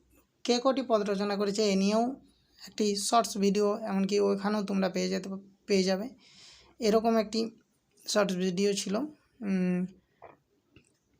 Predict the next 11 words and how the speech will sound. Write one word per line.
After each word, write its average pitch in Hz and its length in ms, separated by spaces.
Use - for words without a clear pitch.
ধরো, 202 220
আমাদের 196 240
প্রথম 202 380
পদ, 214 140
উম, 185 460
ওইখানে 247 440
যে 190 160
বড় 202 220
ভিডিওটা, 180 400
সেখানে 190 380
লাইনটি 185 340